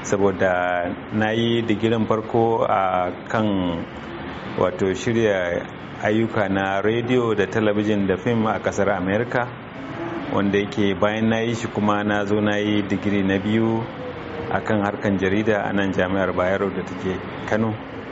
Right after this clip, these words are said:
Sannan kuma tarihin aiki na, na faro aiki ne a matsayin wato dan jarida a alif ɗari tara da saba'in da tara, bayan na gama bautar ƙasa na shiga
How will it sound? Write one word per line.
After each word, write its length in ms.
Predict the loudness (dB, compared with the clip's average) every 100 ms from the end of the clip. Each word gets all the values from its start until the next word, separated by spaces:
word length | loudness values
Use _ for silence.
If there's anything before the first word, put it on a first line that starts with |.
| -12 -10 -10 -2
Sannan 360 | 0 2 0
kuma 540 | 0 2 2 0 -2 -4 -8 -2
tarihin 480 | 0 2 2 2 0 0
aiki 420 | 0 0 0 2
na, 220 | 2 2
na 160 | 0 0
faro 380 | 2 2 0 2
aiki 400 | 0 0 0 2
ne 200 | 2 2
a 100 | 0
matsayin 720 | 0 0 0 0 2 0 0 -2 -8 -10 -12 -4 -2
wato 240 | 0 2
dan 160 | 2 2
jarida 380 | 2 2 2 2 2
a 600 | 0 2 0 0 -2 -4 -8 -12 -12 -6 -2
alif 160 | -2
ɗari 260 | 0 0 2
tara 220 | 2 2
da 100 | 2
saba'in 440 | 0 0 2 2 2
da 80 |
tara, 240 | 2 2 2
bayan 280 | 2 2 0
na 140 | 0
gama 540 | 0 2 2 2 0 -2 -4
bautar 380 | -2 0 0 0
ƙasa 340 | 0 2 2 0
na 100 | -2
shiga 640 | -2 0 2 2 0 -4